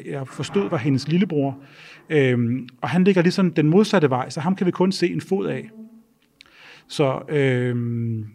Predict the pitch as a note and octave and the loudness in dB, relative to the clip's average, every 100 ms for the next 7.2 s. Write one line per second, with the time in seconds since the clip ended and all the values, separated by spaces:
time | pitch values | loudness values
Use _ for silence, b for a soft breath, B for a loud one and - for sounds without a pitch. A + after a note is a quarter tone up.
0 | _ _ _ _ - - E3+ G#3+ G#3+ E3+ | _ _ _ _ -4 0 2 2 4 4
1 | F#3+ F#3 D#3 C#3 C#3 D3+ D#3 C#3 - A2 | 6 2 2 0 0 2 2 2 -4 -6
2 | D3+ C3+ C#3 C#3 F#3 F#3+ D#3 F#3 D#3 D#3+ | -2 -2 -2 -6 -4 -2 -2 0 0 0
3 | F3+ D#3+ E3+ F3 D#3 D#3 E3+ D3+ - D3+ | 2 2 2 4 2 0 -4 -2 -4 -2
4 | C3+ C3+ - D3 C3 C#3 B2+ B2+ C#3+ D#3 | -2 -2 -6 -8 -4 -2 -2 -2 -4 -4
5 | C#3+ - b b b b b b b b | -6 -8 b b b b b b b b
6 | b _ _ - F#3 F3 F3 F3+ - D#3+ | b _ _ -4 4 6 6 4 -2 -4
7 | D#3 | -2